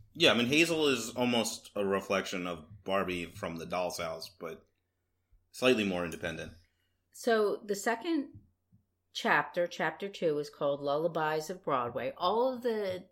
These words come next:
Speaker 2: titles come from songs.
Speaker 1: Mm-hmm.
Speaker 2: So I thought that was interesting.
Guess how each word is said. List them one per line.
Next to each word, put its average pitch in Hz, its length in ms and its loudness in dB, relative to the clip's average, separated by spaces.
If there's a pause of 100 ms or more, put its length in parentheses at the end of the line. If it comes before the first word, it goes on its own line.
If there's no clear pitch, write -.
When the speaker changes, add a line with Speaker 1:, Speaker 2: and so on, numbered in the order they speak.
(160)
Speaker 2:
titles 151 540 2
come 139 140 -4
from 135 180 -10
songs. - 880 -8
Speaker 1:
Mm-hmm. 90 200 -8 (600)
Speaker 2:
So 101 380 -8
I 151 60 -4
thought 160 200 0
that 117 200 2
was 127 100 -4
interesting. - 720 -14